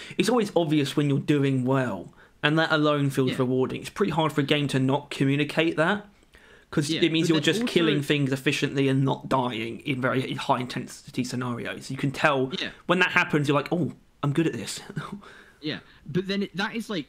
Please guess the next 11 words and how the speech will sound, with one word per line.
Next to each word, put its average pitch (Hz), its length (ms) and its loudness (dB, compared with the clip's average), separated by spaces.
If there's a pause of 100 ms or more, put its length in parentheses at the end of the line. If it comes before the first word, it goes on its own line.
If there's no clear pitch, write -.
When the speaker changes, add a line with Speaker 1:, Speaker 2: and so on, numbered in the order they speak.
Speaker 2:
on 151 140 -2
the 135 100 0
metaphysical 135 800 -4
level, 90 420 -12
but - 140 -12
I 185 200 -2
mean 143 440 0 (160)
the 123 240 -6
literal 139 760 -2 (500)
physical, 127 640 -10
well, 98 140 -12